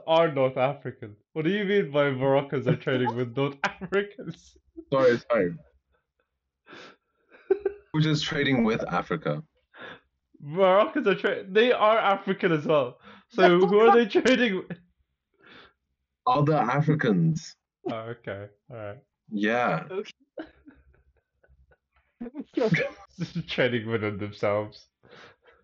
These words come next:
Speaker 1: Shit, we
Speaker 3: <laughs>
Speaker 1: made more
Speaker 2: I mean,
Speaker 1: gold.
Speaker 2: why not? They were still trading locally.
Speaker 1: <laughs> It's
Speaker 2: But
Speaker 1: like
Speaker 2: anyway,
Speaker 1: infinite,
Speaker 2: there was a lot of
Speaker 1: infinite,
Speaker 2: gold in Africa,
Speaker 1: infinite
Speaker 2: and
Speaker 1: gold
Speaker 2: Moroccans were
Speaker 1: glitch.
Speaker 2: trading salt,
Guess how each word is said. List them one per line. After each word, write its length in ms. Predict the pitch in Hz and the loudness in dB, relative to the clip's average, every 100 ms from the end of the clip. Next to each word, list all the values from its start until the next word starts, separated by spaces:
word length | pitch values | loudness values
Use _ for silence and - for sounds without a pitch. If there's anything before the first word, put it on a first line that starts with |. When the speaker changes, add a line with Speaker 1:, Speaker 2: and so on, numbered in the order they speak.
| _ _ _ - - - | _ _ _ -20 -20 -10
Speaker 1:
Shit, 240 | 113 107 | -6 -4
we 120 | 113 113 | 0 2
Speaker 3:
<laughs> 40 | |
Speaker 1:
made 100 | 127 | 4
more 120 | - | 6
Speaker 2:
I 60 | 131 | 6
mean, 80 | 151 | 6
Speaker 1:
gold. 120 | 131 | 6
Speaker 2:
why 120 | 135 147 | 6 6
not? 240 | 165 131 | 4 4
They 100 | 214 | 2
were 160 | 123 135 | 4 2
still 240 | 135 135 | 4 0
trading 380 | - 123 104 87 | 0 0 2 2
locally. 640 | 85 104 - 85 78 80 | 2 0 0 0 0 0
Speaker 1:
<laughs> 100 | 233 - - 285 | -2 -4 -8 -4
It's 80 | |
Speaker 2:
But 140 | - 107 | 0 2
Speaker 1:
like 100 | 131 | 2
Speaker 2:
anyway, 280 | 165 127 101 | 2 4 4
Speaker 1:
infinite, 200 | 95 85 | 2 2
Speaker 2:
there 100 | 104 | 2
was 140 | 123 | 2
a 20 | |
lot 80 | 131 | 2
of 40 | 143 | 4
Speaker 1:
infinite, 120 | 85 - | 4 4
Speaker 2:
gold 260 | 107 110 | 2 4
in 100 | 101 90 | 2 0
Africa, 600 | 95 101 98 85 78 78 80 90 - _ - | -2 -2 -4 -2 -2 0 -4 -8 -14 _ -2
Speaker 1:
infinite 420 | 127 87 - 127 | 0 2 4 4
Speaker 2:
and 100 | 120 | 4
Speaker 1:
gold 200 | 123 113 | 4 4
Speaker 2:
Moroccans 360 | 101 131 127 | 4 4 4
were 80 | 101 | 4
Speaker 1:
glitch. 120 | 98 | 0
Speaker 2:
trading 280 | - 98 95 | -2 -2 -2
salt, 640 | - - - 82 85 220 | -6 -8 -6 0 2 0